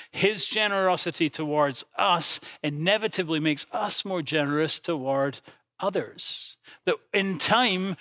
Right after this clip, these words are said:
we mature to be more like Jesus. We mature to be more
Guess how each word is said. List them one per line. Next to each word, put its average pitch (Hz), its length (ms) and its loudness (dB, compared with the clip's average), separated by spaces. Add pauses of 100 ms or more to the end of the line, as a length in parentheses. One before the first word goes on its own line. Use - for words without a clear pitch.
(120)
we 175 120 2
mature 196 540 2
to 175 120 -4
be 180 140 2
more 185 280 2
like 240 300 4
Jesus. 123 460 -2
We 170 140 0
mature 190 420 2
to 165 100 -8
be 190 140 2
more 180 340 2